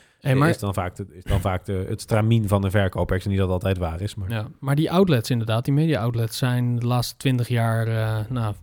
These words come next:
Speaker 1: vrij, vrij afgetakeld. Kijk
Speaker 2: Maar je,
Speaker 1: bijvoorbeeld
Speaker 2: maar
Speaker 1: naar een, eh, een C N N.
Speaker 2: Ja, en, en, ja, maar nou,
Speaker 1: En
Speaker 2: dat, dat sowieso, maar
Speaker 1: B B C.
Speaker 2: ook dat, eh, daar heb je honderd procent gelijk in. Maar wat als je ook dieper gaat kijken? Dus stel dat mensen, op een gegeven moment krijg je co-, weet je wat confirmation bias is? Dus dat, dat, dat betekent dat je als mens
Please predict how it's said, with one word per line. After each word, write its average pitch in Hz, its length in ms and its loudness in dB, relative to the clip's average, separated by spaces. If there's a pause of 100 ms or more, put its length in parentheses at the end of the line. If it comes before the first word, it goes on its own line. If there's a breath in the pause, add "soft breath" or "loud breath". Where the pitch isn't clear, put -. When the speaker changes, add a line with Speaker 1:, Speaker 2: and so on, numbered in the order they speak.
Speaker 1:
vrij, 117 380 -6
vrij 139 220 -8
afgetakeld. 156 760 2 (100)
Kijk - 140 -20
Speaker 2:
Maar 131 120 0
je, 147 60 6
Speaker 1:
bijvoorbeeld 135 320 4
Speaker 2:
maar 123 240 4
Speaker 1:
naar 117 240 0
een, - 20 -4
eh, 110 60 -6
een 127 340 2
C 113 40 6
N 113 100 4
N. 196 80 0 (120)
Speaker 2:
Ja, 151 140 2
en, 170 160 0
en, 202 240 -2 (160)
ja, 165 240 0
maar 143 200 -2
nou, 131 220 0
Speaker 1:
En 117 60 -6
Speaker 2:
dat, 123 320 2
dat 120 220 4
sowieso, 160 420 8
maar 135 160 6
Speaker 1:
B - 20 8
B 160 220 8
C. - 40 -2
Speaker 2:
ook 147 160 2 (240)
dat, 113 380 0
eh, 127 100 4
daar 117 120 4
heb 131 100 4
je - 60 2
honderd 131 220 6
procent - 220 0
gelijk 107 260 4
in. 143 60 2
Maar 131 100 4
wat 147 100 6
als 175 100 2
je 160 60 2
ook 131 120 0
dieper 135 260 4
gaat 98 160 -2
kijken? 87 320 -4
Dus 113 80 -2
stel 160 200 2
dat 147 100 -4
mensen, 147 360 0
op 131 60 0
een - 40 -16 (440 soft breath)
gegeven - 20 2
moment 185 160 2
krijg 160 140 0
je 147 80 0
co-, 147 220 -2
weet 147 120 4
je - 60 -8
wat 175 100 -8
confirmation 156 540 2
bias 160 340 2
is? 226 180 -4
Dus 135 120 -4
dat, 135 200 -6
dat, 139 200 -4 (100)
dat 135 160 -2
betekent 156 360 0
dat 147 100 0
je - 100 -6
als 135 220 0
mens 139 420 4